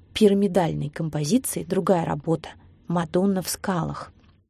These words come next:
Здесь Мария, Христос, Иоанн и ангел расположены не столько на фоне пейзажа, сколько в самом пейзаже и удалены от зрителя по-разному. Их фигуры расположены уже не на одной горизонтали,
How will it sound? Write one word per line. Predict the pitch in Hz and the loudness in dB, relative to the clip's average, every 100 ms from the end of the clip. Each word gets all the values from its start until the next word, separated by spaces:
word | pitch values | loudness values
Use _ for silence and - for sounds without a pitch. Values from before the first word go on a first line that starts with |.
| _ _ _ - | _ _ _ 0
Здесь | 220 339 247 | 6 6 6
Мария, | 196 170 196 | 2 4 4
Христос, | 269 262 247 - 175 262 - | 6 6 4 2 0 0 4
Иоанн | 247 214 170 185 196 | 6 6 4 0 -2
и | 196 - | -4 -2
ангел | 175 160 165 262 294 - - | -2 2 6 6 4 -4 -6
расположены | 196 202 180 214 302 269 233 | -4 0 4 6 8 10 8
не | 214 | 6
столько | 202 247 214 190 | 6 4 6 4
на | 190 | 0
фоне | - 185 185 | 0 -2 0
пейзажа, | - 254 339 349 214 - - | 2 6 6 6 4 0 -14
сколько | - - 277 277 269 | -14 6 6 8 4
в | |
самом | - 262 262 269 220 | 4 6 10 10 8
пейзаже | - 180 180 175 156 156 - - - | 4 -2 0 0 0 -6 -10 -10 2
и | 208 | 4
удалены | 214 214 214 196 170 | 6 8 8 6 2
от | 165 | 0
зрителя | 214 277 339 180 165 | 4 4 4 -2 -4
по-разному. | - 262 185 160 165 160 - - - - - - | 2 4 4 0 -4 -6 -10 -20 -20 -20 -20 -2
Их | 240 | 0
фигуры | - 269 247 392 302 170 - - | 4 4 6 8 8 4 -4 0
расположены | 214 - 240 277 294 277 262 | 2 2 4 6 8 8 8
уже | 254 269 | 6 6
не | 277 | 8
на | 285 302 | 8 8
одной | 269 214 | 10 8
горизонтали, | 165 170 160 175 175 175 165 | 6 -2 0 -4 -2 -2 -2